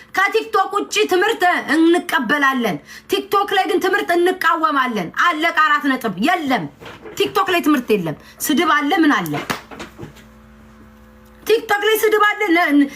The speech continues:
ከፈለ እርግጫ አለ፣ ትራገጣለህ። ኑሮውን ከጠላክ ና ቲክቶክ ላይ። የጠላሹ ባለ ካለ ነይ ቲክቶክ ላይ ድፍት አድርገን እንገለዋለን።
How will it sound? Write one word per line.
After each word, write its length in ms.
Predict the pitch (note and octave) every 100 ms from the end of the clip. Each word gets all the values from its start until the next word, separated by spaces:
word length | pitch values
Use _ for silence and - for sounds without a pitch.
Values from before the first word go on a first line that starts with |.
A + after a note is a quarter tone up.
| - - -
ከፈለ 300 | - G4+ G4+ F#4
እርግጫ 340 | D4+ G#4 -
አለ፣ 160 | F#4 F#4+ G#4+
ትራገጣለህ። 760 | A4 A4+ D4 D#4+ A#3+ G#3 F3+
ኑሮውን 420 | D#4 F#4+ F#4+ G4
ከጠላክ 480 | F#4+ F#4 F#4 F4+ F#4+
ና 140 | G4 F#4+
ቲክቶክ 360 | F#4+ F#4 F4 E4+
ላይ። 180 | D4+ G#3 - - -
የጠላሹ 520 | D4 F4+ F4+ F4+ F#4 E4+ B3
ባለ 280 | D#4+ E4+ F4
ካለ 300 | - E4+ F4 G4 G#4 - _ -
ነይ 200 | C4 F4+ G4
ቲክቶክ 360 | G4+ - E4+
ላይ 120 | D#4 B3+
ድፍት 400 | E4+ - - F#4+
አድርገን 300 | F#4 D#4+ D#4+
እንገለዋለን። 680 | C#4 B3+ A3+ G#3 F#3 D3+